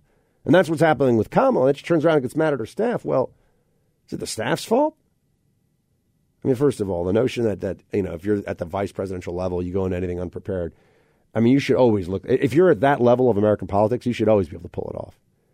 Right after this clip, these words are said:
You should always look like you know what you're doing, right? And I know a lot of politicians don't, but, you know, Trump, to me, never looked, you know, they always talk about these meetings behind doors. Whenever Trump was in public, the guy wasn't unprepared. He's ready to rock. He's ready to be Trump. What is Kamala gonna do?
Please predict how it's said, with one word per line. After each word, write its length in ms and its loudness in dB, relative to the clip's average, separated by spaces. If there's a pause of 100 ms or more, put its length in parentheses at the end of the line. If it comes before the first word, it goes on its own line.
(600)
You 100 4
should 180 2
always 260 4
look 140 -6
like 140 -10
you 80 -10
know 140 -10
what 100 -10
you're 100 -14
doing, 260 -16 (760)
right? 240 -8 (600)
And 120 -2
I 100 2
know 160 0
a 20 -4
lot 140 -2
of 60 -10
politicians 520 -8
don't, 280 -8
but, 140 -12 (760)
you 80 -2
know, 60 4
Trump, 360 2 (180)
to 100 2
me, 100 6
never 220 6
looked, 240 2
you 80 4
know, 60 4
they 120 4
always 200 4
talk 160 2
about 100 0
these 120 -2
meetings 220 0
behind 200 -4
doors. 200 0
Whenever 240 4
Trump 220 2
was 100 0
in 80 0
public, 360 2 (420)
the 80 -4
guy 20 -2
wasn't 220 0
unprepared. 400 -2
He's 80 -4
ready 160 0
to 60 -2
rock. 240 2
He's 120 -6
ready 160 2
to 60 0
be 80 -2
Trump. 340 -2 (1300)
What 160 4
is 80 -2
Kamala 340 4
gonna 180 -6
do? 200 -16